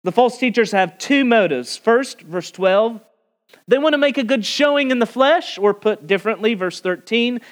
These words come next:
they wish to boast in their flesh. Second, they wish to avoid being persecuted for the cross of Christ, verse twelve.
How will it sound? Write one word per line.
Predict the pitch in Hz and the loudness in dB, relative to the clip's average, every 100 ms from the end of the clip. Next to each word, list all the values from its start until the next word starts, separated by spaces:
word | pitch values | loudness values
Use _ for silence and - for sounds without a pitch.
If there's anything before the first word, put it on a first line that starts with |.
| - | -2
they | 220 | 0
wish | 226 220 - | 2 0 -2
to | - - 226 202 - _ | -12 -4 -2 -4 -8 _
boast | 131 - 262 254 180 - - - | -8 2 2 2 -2 -10 -12 -4
in | 202 180 151 _ | -2 -2 -8 _
their | 139 202 226 175 | -2 2 2 0
flesh. | - 151 123 87 - - - _ _ _ _ _ _ _ _ | -4 -2 -2 -2 -10 -20 -20 _ _ _ _ _ _ _ _
Second, | - 226 214 269 320 294 _ _ _ _ _ _ - | -2 0 0 0 -4 -8 _ _ _ _ _ _ -2
they | 196 | 2
wish | 233 233 | 2 0
to | - 240 | 0 0
avoid | 196 240 240 196 | 2 2 2 0
being | 226 208 | -4 -2
persecuted | 214 226 214 202 202 202 | -2 -2 -4 -6 -4 -6
for | - 190 | -6 -8
the | |
cross | 185 - 170 170 - | -6 -2 -2 -2 -8
of | 151 | -10
Christ, | - 220 170 - | 0 2 0 -2
verse | 156 - | -8 -6
twelve. | - 139 101 87 | -4 -2 -4 -10